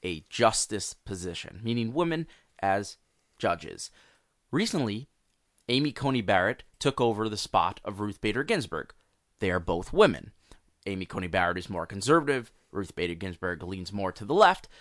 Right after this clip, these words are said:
but they are both women. Now, we know in Jewish law, women cannot be judges. They can't partake in the judicial system,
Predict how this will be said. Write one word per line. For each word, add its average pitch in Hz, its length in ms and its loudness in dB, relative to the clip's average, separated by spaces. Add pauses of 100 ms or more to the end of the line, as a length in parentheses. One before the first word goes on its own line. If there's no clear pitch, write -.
(200)
but 123 160 0
they 101 140 2
are 113 100 6
both 92 400 -4 (240)
women. 131 380 2 (240)
Now, 104 160 4
we 117 100 -2
know 190 380 4 (160)
in 123 120 -2
Jewish 147 360 4
law, 87 300 2 (200)
women 139 560 0 (160)
cannot 123 720 2 (340)
be 98 220 -4
judges. 120 560 0 (220)
They 101 100 -4
can't 139 320 -4
partake 101 500 2 (300)
in 98 240 -2
the 95 140 -4
judicial 156 500 0
system, 98 540 -2